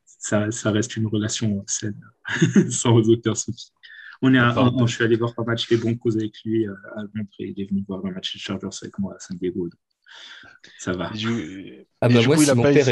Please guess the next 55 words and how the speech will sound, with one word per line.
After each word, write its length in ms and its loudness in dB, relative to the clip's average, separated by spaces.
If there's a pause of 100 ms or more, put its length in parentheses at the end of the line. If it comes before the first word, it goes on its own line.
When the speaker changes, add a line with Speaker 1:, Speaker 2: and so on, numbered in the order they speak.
Speaker 2:
essayé 60 -2
Speaker 3:
si 180 0
mon 120 2
père 160 0
Speaker 2:
de 60 6
Speaker 3:
est 40 2
fan 220 0
des 60 0
Steelers, 340 -4
je 100 -6
le 60 2
renie, 300 -2
hein. 100 -6 (460)
Speaker 2:
Ah 240 0
bah. 380 -6
Speaker 1:
<laughs> 320 -20
Ça 100 -8
aurait 100 4
été 140 4
différent 320 4
Speaker 2:
Ah. 0 -
Speaker 1:
s'il 180 -2
était 180 2
fan 160 2
de, 160 -2
ça 120 -6
aurait 100 0
été 140 -2
différent 300 -4
s'il 160 -14
était 100 -4
fan 180 -6
des 100 -4
Raiders. 340 -4 (120)
Là, 120 -2
c'est 280 -6
Speaker 3:
<laughs> 160 0
Speaker 1:
Broncos, 380 0 (160)
Chargers, 440 -2
ça 340 -6
va 100 -4
encore. 500 -4
C'est 240 -12 (720)
Speaker 2:
Tu 100 -16
dis 120 -4
Speaker 1:
même 100 4
Speaker 2:
ça, 80 6
Speaker 1:
les 80 4
Speaker 2:
mais 20 -4
bon, 260 2
Speaker 1:
Chiefs. 100 -4
Speaker 2:
nous, 100 -2
les 100 0
Broncos, 640 -6
euh, 160 -10